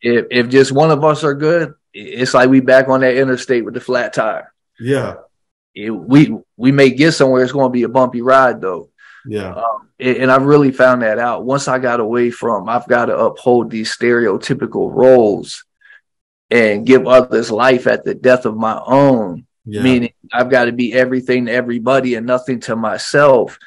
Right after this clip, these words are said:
Speaker 2: Yeah.
Speaker 1: ultimately means at the end, I can be nothing to nobody.
Speaker 2: Yeah.
Speaker 1: Right? Because I'm eventually gonna run dry. And that's what did happen in my life. But the beautiful thing that came out of it, as I was going through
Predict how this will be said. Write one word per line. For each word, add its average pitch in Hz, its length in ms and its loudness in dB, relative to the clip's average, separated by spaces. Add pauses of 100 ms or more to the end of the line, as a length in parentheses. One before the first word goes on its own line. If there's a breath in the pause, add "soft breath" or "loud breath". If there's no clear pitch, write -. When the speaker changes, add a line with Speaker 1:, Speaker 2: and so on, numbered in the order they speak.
Speaker 2:
Yeah. 101 320 -10
Speaker 1:
ultimately 123 500 -4
means 139 340 -4
at 110 200 0
the - 120 -10
end, 127 320 -4
I 120 120 -4
can 120 160 -6
be 117 100 -2
nothing 117 440 -2
to 113 120 -10
nobody. 87 480 -2 (340)
Speaker 2:
Yeah. 101 320 -10 (240)
Speaker 1:
Right? 95 160 -2
Because 113 260 -2
I'm 123 200 2
eventually 127 480 2
gonna 113 240 -2
run 117 280 -2
dry. 107 420 0 (120)
And 120 140 -8
that's 120 260 -4
what 110 300 -6
did 110 240 -4
happen 120 380 0
in 98 80 -6
my 98 140 -4
life. 98 440 -2 (800 loud breath)
But 120 460 4 (320)
the 117 120 -2
beautiful 135 520 4
thing 127 240 4
that 107 180 -2
came 110 300 -6
out 113 240 2
of 85 100 -6
it, 85 140 -4
as 117 260 -4
I 101 80 2
was 110 220 0
going 113 440 -8
through 104 400 -6